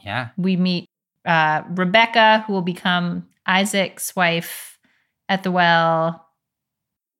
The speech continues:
Speaker 1: You know, Robert Alter, in his book, The Art of Biblical Narrative, wrote a very famous, uh, chapter about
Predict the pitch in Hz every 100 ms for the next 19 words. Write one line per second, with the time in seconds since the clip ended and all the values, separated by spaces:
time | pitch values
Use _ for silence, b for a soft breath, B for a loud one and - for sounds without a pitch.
0 | _ 196 185 170 185 196 156 165 156 135
1 | 143 117 135 135 123 127 120 127 123 123
2 | 117 120 131 113 113 127 131 113 127 135
3 | - 120 131 113 107 - - - _ -
4 | 113 110 107 110 107 - _ _ _ -
5 | 143 135 - 107 107 117 113 110 -